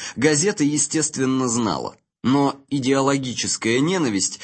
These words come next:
всегда удивительно легко помогала обходить факты. К моменту прихода Александра второго к власти страна была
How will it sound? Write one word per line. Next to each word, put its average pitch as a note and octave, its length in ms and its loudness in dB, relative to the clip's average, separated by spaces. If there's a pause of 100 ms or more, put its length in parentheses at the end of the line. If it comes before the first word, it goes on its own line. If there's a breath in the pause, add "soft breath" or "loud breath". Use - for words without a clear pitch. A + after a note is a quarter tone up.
(140 loud breath)
всегда F#3 580 2
удивительно E3 720 -2
легко A#2+ 400 -2
помогала A2 760 0
обходить F#2+ 560 -2
факты. - 440 -8 (800)
К - 80 -2
моменту F3 500 0
прихода D3+ 560 0
Александра B2+ 680 0
второго A#2 420 0
к - 100 -6
власти B2 520 -2 (240 loud breath)
страна E3 480 2
была C#3+ 420 2